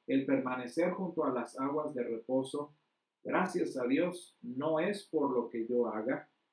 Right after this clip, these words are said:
no es por cuanto yo ame al Señor, no es por cuanto yo me dedique a su servicio,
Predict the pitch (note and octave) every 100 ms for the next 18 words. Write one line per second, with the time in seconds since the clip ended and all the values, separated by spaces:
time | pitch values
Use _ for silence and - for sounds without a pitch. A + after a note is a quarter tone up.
0 | C3 C#3 D3 G#3 - - C#3+ - D3 C#3
1 | C#3 C3 A#2+ B2 A#2+ A#2+ A#2 - A2 G#2+
2 | B2 D3+ - _ - C#3 C#3 G3 G3+ D#3
3 | C3+ - C3+ C3 A#2+ B2 C3+ C3 A2+ A2
4 | C3+ C#3 C#3 - A2 - G#2+ C3 - G3
5 | G3 G3